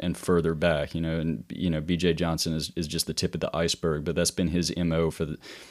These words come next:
as long as he's been the G M here. You know, the, the Colts were happy to get rid of Frank, the Seahawks were happy to get rid of Fitterer,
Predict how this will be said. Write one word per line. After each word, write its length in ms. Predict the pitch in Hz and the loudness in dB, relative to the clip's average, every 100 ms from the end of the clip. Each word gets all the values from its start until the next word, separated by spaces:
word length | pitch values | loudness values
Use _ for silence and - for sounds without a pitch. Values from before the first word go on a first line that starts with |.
| - - | -20 -2
as 160 | 101 | 2
long 240 | 98 95 98 | 6 6 6
as 100 | 90 | 6
he's 140 | 92 | 4
been 280 | 82 90 85 | 4 2 4
the 120 | 82 | 4
G 380 | 82 80 95 87 | 2 2 4 6
M 140 | 87 | 4
here. 340 | 82 85 82 87 | 4 4 2 0
You 160 | 104 90 | 4 4
know, 240 | 85 85 | 6 4
the, 200 | 80 85 - - - - - | 6 4 2 -4 -16 -12 -2
the 60 | |
Colts 300 | 92 117 117 | 10 10 12
were 100 | 120 | 10
happy 220 | 101 104 | 10 8
to 80 | 104 | 6
get 160 | 92 98 | 6 6
rid 140 | 95 | 8
of 80 | 90 | 6
Frank, 540 | - 110 110 110 - | 8 10 12 10 6
the 160 | 101 92 | 4 6
Seahawks 540 | 85 107 98 95 90 | 6 6 8 8 6
were 120 | 101 90 | 4 6
happy 220 | 90 95 | 6 6
to 60 | |
get 160 | 92 90 | 4 4
rid 160 | 92 87 | 6 4
of 80 | |
Fitterer, 580 | - 107 104 104 104 95 | 4 6 8 8 8 6